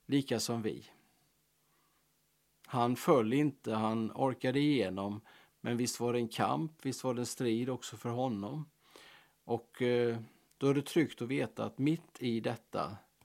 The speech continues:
så finns han där. Han lämnar oss inte, utan han är med oss hela vägen. Och, eh, ja, låt det vara en liten uppmaning. Vi drar oss inte undan och går förlorade, utan vi tror och vi räddar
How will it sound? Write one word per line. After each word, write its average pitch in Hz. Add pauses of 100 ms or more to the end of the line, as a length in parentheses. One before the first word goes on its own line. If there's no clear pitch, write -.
(400)
så 110
finns 107
han 104
där. 107 (640)
Han 123
lämnar 120
oss 98
inte, 156
utan 104
han 110
är 113
med 113
oss 113
hela 107
vägen. 101 (760)
Och, 123
eh, 123 (680)
ja, 143
låt 165
det 175
vara 151
en 131
liten 139
uppmaning. 120 (680)
Vi 139
drar 143
oss 123
inte 143
undan 110
och 110
går 117
förlorade, 107 (420)
utan 113
vi 117 (140)
tror 117 (180)
och 104
vi 110
räddar 101